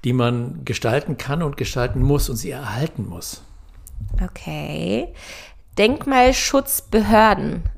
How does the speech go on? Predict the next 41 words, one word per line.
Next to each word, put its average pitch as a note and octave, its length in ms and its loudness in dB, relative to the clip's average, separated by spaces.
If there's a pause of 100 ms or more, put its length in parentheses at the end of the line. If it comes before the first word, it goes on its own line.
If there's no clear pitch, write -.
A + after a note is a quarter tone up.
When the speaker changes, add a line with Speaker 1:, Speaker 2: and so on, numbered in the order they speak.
Speaker 2:
sind D#3+ 320 0
für - 200 -4
dich? - 500 -8 (640)
Speaker 1:
Partner. G#2 540 -2 (1000)
Partner C#3+ 420 4
Speaker 2:
<laughs> - 0 -
Speaker 1:
auf A2+ 180 -2
Augenhöhe, B2+ 560 0
mit A2+ 180 -4
denen A#2 160 -2
ich G2 160 -6
sehr C3 200 0
gerne G#2+ 280 -4
zusammenarbeite. G2+ 800 -10 (400)
Speaker 2:
Und F3 260 -2
ich D#3+ 100 -8
weiß, F3+ 200 2
dass E3+ 160 -6
viele F#3 180 0
sich E3+ 200 -2
denken, F3+ 280 -4
nervig G3+ 500 0
sind D3+ 220 -8
sie. - 240 0 (420)
<laughs> A#4 360 6
Aber G#3 260 4
wir G3 100 4
werden G3 200 4
da G3 80 4
später G3 320 2
nochmal G3 260 4
drauf F3+ 240 0
eingehen, E3 320 0
also D#3+ 140 -2
die E3 140 -8
Denkmalschutzbehörden. E3 960 -4 (680)
Landwirte D4+ 680 4
als - 340 2
Kunden A3+ 460 2
zu F3 240 0
haben, D#3+ 500 0